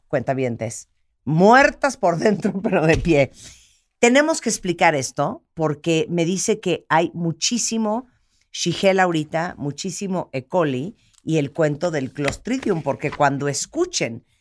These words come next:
lo que pasa cuando uno no se cuida, se van a querer arrancar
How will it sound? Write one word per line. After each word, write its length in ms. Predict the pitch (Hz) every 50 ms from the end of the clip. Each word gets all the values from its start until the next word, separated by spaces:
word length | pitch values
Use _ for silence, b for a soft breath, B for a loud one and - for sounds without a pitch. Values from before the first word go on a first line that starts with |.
| _ _ _
lo 180 | - 147 156 147
que 140 | - 160 -
pasa 380 | - 202 208 202 - 127 107
cuando 260 | - 127 127 143 180
uno 140 | 208 196 165
no 120 | 147 165 -
se 160 | - 147 -
cuida, 460 | - 131 117 110 110 127 156 - - _ _ _ _
se 200 | - - - 135
van 120 | 139 160
a 120 | 180 185 -
querer 400 | 160 139 131 151 165 - - _ -
arrancar 760 | 151 147 131 131 143 143 143 131 - 170 160 180 226 - -